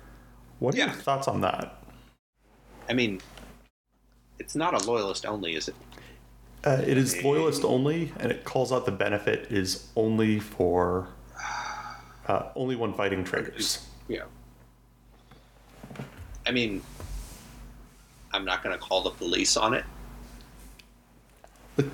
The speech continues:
Speaker 1: neither am I. I'm benefiting from it.
Speaker 2: <laughs>
Speaker 1: But also,
Speaker 2: But
Speaker 1: that's a really strong warlord trait.
Speaker 2: Yeah,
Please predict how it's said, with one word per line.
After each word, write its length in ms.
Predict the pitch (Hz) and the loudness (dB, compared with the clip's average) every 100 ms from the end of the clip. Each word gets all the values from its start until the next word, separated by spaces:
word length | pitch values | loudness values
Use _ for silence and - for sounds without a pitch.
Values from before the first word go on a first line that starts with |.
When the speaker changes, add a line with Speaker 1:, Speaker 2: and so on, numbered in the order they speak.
| 135 | -4
Speaker 1:
neither 360 | 151 208 190 104 | -2 0 0 0
am 80 | 117 | 2
I. 180 | 104 | 2
I'm 280 | 92 92 - - | 2 0 -8 -4
benefiting 440 | 131 104 - - | 0 0 0 -6
from 240 | - - - | -4 -4 -4
it. 180 | - - - | -8 -10 0
Speaker 2:
<laughs> 80 | - - - - - - - 123 | 0 0 -4 -10 -12 -10 0 2
Speaker 1:
But 60 | |
also, 260 | - 135 113 | 4 4 2
Speaker 2:
But 80 | 113 | 2
Speaker 1:
that's 180 | 110 127 | 2 2
a 200 | 90 80 - 175 | 0 -2 -2 2
really 360 | 185 196 160 | 4 4 4
strong 400 | 135 - 127 107 | 4 4 4 4
warlord 420 | 113 92 95 107 - | 4 2 2 0 2
trait. 340 | - - - - - - - | 0 0 -2 -6 -12 -14 -6
Speaker 2:
Yeah, 380 | 135 120 90 | 2 4 4